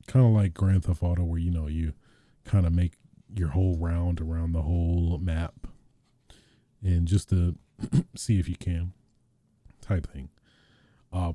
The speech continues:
part of me is thinking that you can't, but,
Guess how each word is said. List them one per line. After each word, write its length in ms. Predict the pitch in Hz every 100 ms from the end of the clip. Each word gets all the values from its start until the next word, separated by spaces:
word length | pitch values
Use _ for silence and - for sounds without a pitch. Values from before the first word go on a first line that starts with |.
| -
part 340 | - 151 170
of 60 | 151
me 240 | 151 139
is 260 | 110 95 -
thinking 360 | - 120 117
that 140 | 107 92
you 180 | 87 82
can't, 420 | - 98 127 143 - _ _ _ _ _ _ _ _ _ -
but, 520 | 113 95 95 87 82